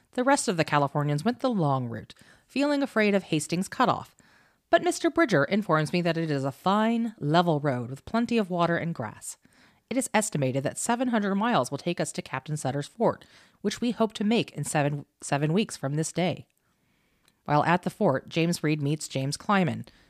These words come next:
an old mountaineer and professional badass, who has just come by horse from California with the Langford Hastings by way of a new route,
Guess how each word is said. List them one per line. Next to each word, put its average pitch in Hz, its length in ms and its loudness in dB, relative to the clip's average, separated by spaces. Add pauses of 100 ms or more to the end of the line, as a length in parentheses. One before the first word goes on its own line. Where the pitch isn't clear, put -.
(100)
an 156 160 -2
old 190 240 4
mountaineer 151 560 2
and 156 120 -4
professional 151 440 0
badass, 139 520 0 (1300)
who 185 80 -2
has 151 160 0
just 208 260 0
come 202 180 2
by 185 140 2
horse 139 260 0
from - 140 -8
California 143 720 -2
with 165 420 8
the 151 460 4 (180)
Langford 160 440 0
Hastings 185 480 -2
by 160 160 2
way 143 180 2
of 143 100 0
a 160 40 0
new 160 180 2
route, 208 320 0